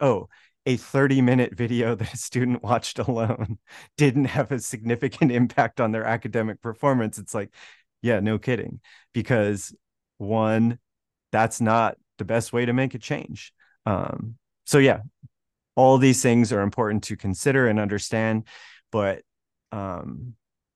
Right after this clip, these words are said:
I think the scary part is s-, m-, a lot of people might see on Twitter the headline or see, like, the title of the meta-analysis or something like that,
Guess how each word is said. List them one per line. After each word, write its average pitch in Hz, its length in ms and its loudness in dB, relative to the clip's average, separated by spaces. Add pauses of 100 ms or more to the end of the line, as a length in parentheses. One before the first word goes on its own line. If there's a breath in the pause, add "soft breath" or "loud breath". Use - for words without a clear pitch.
(540)
I 135 100 4
think 160 220 6
the 147 80 6
scary 139 360 4
part 120 280 0
is 107 360 0 (420 soft breath)
s-, - 380 -10
m-, 120 720 8
a 139 60 6
lot 120 400 6
of 151 100 4
people 135 320 0
might 110 420 0
see 135 440 0
on 113 240 0
Twitter 117 440 -2
the 95 120 -8
headline 151 640 -2 (1000)
or 113 260 2
see, 117 380 -4
like, 104 240 -6
the 107 100 -8
title 127 460 -2
of 131 140 -2
the 139 100 -4
meta-analysis 135 920 -4
or - 80 -20
something 117 340 -2
like 110 220 0
that, 120 340 0